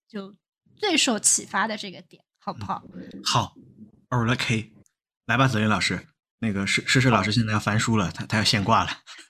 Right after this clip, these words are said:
Speaker 2: <laughs> 朋友们知道现挂是什么意思吗？<laughs> 子林老师先来。
Speaker 3: 好的，OK，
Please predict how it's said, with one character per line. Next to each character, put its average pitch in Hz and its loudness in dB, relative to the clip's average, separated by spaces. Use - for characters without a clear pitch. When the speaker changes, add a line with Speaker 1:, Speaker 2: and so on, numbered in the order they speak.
Speaker 2:
<laughs> - 0
朋 127 6
友 147 8
们 131 6
知 139 2
道 147 6
现 143 6
挂 123 8
是 101 4
什 107 0
么 98 0
意 113 4
思 101 -4
吗？ 113 2
<laughs> - -20
子 - -2
林 127 4
老 156 6
师 131 0
先 110 0
来。 226 4
Speaker 3:
好 214 2
的， 226 2
OK， 254 6